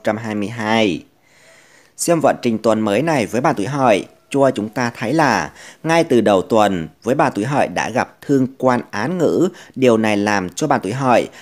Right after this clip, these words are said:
đang để cho đầu óc của mình treo ngược cành cây, không được tập trung vào công việc, cho nên sẽ không theo kịp được tiến độ đề ra từ trước đó, cũng có thể sẽ mắc phải những sai lầm không đáng có nữa.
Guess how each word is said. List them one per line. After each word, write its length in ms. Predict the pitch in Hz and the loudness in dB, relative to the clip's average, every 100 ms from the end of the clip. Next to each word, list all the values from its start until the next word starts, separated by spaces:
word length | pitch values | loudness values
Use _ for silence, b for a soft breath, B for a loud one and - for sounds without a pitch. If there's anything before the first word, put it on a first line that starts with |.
| B | B
đang 220 | 147 143 | -2 0
để 160 | 127 80 | 0 -2
cho 160 | - 139 | 0 2
đầu 180 | 120 90 | 4 2
óc 280 | - 87 - | 0 -4 -2
của 120 | 101 | 0
mình 380 | 113 117 98 78 - - | 4 4 4 0 -8 -2
treo 180 | 139 127 | 2 2
ngược 360 | 113 95 - | 2 0 -2
cành 200 | 107 85 | -4 -4
cây, 420 | 78 117 120 113 - B | -4 0 4 2 0 B
không 280 | B 160 143 | B 2 4
được 260 | 110 - - | 2 0 -4
tập 140 | 101 - - | -6 -6 -4
trung 180 | 123 | -2
vào 140 | 117 87 | 0 -2
công 300 | - 123 113 | 0 0 2
việc, 300 | 110 90 - _ _ | 0 0 -4 _ _
cho 160 | - 127 | -4 0
nên 360 | 123 123 117 110 B B | 2 2 0 -2 B B
sẽ 220 | - 95 - | 0 0 0
không 220 | 143 127 120 | 0 0 0
theo 160 | 123 110 | -2 -2
kịp 160 | 113 98 | -4 -4
được 320 | 98 87 - | -2 -4 -4
tiến 160 | 92 139 | -6 -2
độ 200 | 139 - | -2 -2
đề 200 | 101 82 | -2 -4
ra 220 | 107 107 | -6 -8
từ 260 | - 98 78 - | -6 -6 -4 -4
trước 200 | 175 101 | -2 0
đó, 360 | 101 110 196 - B B | 2 2 0 -6 B B
cũng 160 | 123 - | 0 0
có 100 | 170 | -4
thể 340 | 160 76 151 170 | -4 -2 -2 -4
sẽ 200 | - - | -6 -6
mắc 160 | - 165 | -4 -4
phải 220 | - 104 98 | -6 -6 -4
những 160 | 101 | -6
sai 240 | - 127 120 | -6 -4 -2
lầm 240 | 107 85 - | 0 -2 -8
không 460 | - 143 131 117 | -6 2 2 2
đáng 220 | 95 101 156 - | -2 -6 -8 -8
có 220 | 90 135 | -8 -6
nữa. 480 | 151 - 147 175 | -6 -4 0 0